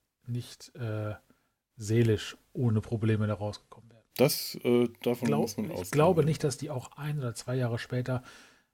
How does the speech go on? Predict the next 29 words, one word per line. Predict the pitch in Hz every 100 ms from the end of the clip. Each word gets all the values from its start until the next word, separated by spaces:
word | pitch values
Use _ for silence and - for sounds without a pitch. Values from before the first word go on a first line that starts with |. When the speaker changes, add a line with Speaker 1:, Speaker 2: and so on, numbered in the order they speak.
| _ _
Speaker 1:
äh, | 120 110 107 123 -
mit | 120 123 -
ihrem, | 127 113 110 117 -
äh, | - 104 104 101 113 -
Mann | 120 110 113 120 123 _ _ _ _ _ _ _ _ _ _ _
am | 131
Fenster | 110 120 131 - 127
steht, | - 127 127
einen | 117
Martini | 101 - 127 127
trinkt | 123 135 127 127 - - _ _ _ _ _
und | - 120
sich | 120 135
einfach | 127 135
nur | 123 113
so |
umguckt | 143 135 131 131 -
und | 123 127
im | 151 107 110 120
Kinderwagen | - 127 110 110 107 107 107 110
oder | 113 95
im |
Kindergefängnis | 101 117 110 104 101 - _ _ _ _ 110 113 101 104 - - _ _ _ _ _ _ _ _
frisst | - - 117
das | 110 -
Kind | 123
gerade | - -
eine | -
Katze. | - - - -